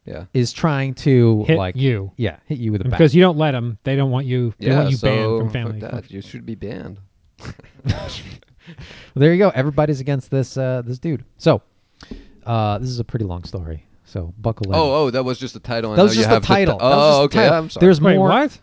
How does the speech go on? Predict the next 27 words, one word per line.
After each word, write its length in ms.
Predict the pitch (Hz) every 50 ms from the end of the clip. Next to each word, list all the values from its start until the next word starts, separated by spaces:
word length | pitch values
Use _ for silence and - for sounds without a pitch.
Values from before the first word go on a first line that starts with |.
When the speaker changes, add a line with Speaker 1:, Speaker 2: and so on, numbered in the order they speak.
| _ -
Speaker 2:
There's 160 | 139 147 139
more 160 | 170 202 208
context 480 | - - 180 190 190 - 185 165 - -
to 80 | - 175
this. 240 | 175 139 98 -
It's 120 | - 117 -
not 180 | 160 180 180
just 180 | 165 185 143 123
this. 280 | 180 147 - - - _
Speaker 3:
To 80 | - 156
this 180 | 151 226 233 -
story. 200 | - - 160 131
Speaker 1:
He's 40 |
gonna 180 | 117 160 151 151
Speaker 2:
This 100 | 147 - - 208 -
is 40 | -
Speaker 1:
explain 140 | 214 180 160
Speaker 2:
a 60 | 180
Speaker 1:
what's 120 | 143 135 -
Speaker 2:
story. 320 | - 208 202 190 135 101 -
Speaker 1:
happening. 400 | 98 98 92 87 90 92 92 - _ -
Speaker 2:
Yeah. 200 | 156 151 113 120
Speaker 3:
Oh, 140 | 127 131 123
Speaker 1:
What 80 | 113 117
Speaker 3:
all 60 | 170
right. 80 | 202 175
Speaker 1:
happened? 480 | 117 117 - - 107 85 87 92 -